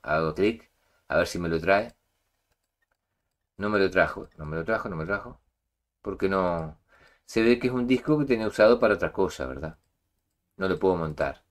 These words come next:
Así que lo que me queda en este caso, sistema de archivos, como no me deja, hago clic aquí, aumento, vengo aquí. ¿Ves? Y aquí el cartelito,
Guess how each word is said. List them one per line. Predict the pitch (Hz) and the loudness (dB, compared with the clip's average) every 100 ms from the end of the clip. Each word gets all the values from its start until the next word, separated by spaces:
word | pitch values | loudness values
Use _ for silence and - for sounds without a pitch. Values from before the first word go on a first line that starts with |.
| _ _ _ _ _ - | _ _ _ _ _ -2
Así | 98 - 120 | -2 0 0
que | 135 151 - 101 | 4 4 2 0
lo | 95 | -2
que | 98 | -2
me | 98 | 0
queda | 135 131 | 4 4
en | 117 | 4
este | 117 143 | -2 2
caso, | 123 - 117 - _ _ _ _ _ _ _ _ _ _ _ _ _ | 2 0 -6 -8 _ _ _ _ _ _ _ _ _ _ _ _ _
sistema | - 92 98 | -10 -4 -2
de | |
archivos, | 101 - 104 104 _ _ _ _ _ _ _ - | -2 0 0 -2 _ _ _ _ _ _ _ -10
como | 82 82 | -6 -2
no | 95 | 0
me | 127 123 | 2 4
deja, | 117 - 95 - _ _ | 2 0 -6 -8 _ _
hago | - 67 69 | -10 -8 -8
clic | 82 87 | -8 -8
aquí, | - 113 98 | -8 -8 -6
aumento, | 80 95 92 85 107 _ _ _ _ _ _ _ _ - | -6 -6 -6 -8 -10 _ _ _ _ _ _ _ _ -12
vengo | 76 76 | -8 -6
aquí. | 78 - 107 - _ _ _ _ _ _ _ _ _ _ _ _ _ _ _ _ _ _ - | -6 -4 -6 -6 _ _ _ _ _ _ _ _ _ _ _ _ _ _ _ _ _ _ -6
¿Ves? | 82 107 - - | 0 0 -2 -6
Y | 104 | -2
aquí | 98 - | 0 2
el | 151 | 2
cartelito, | 151 135 117 120 123 110 107 | 6 4 6 4 4 2 -2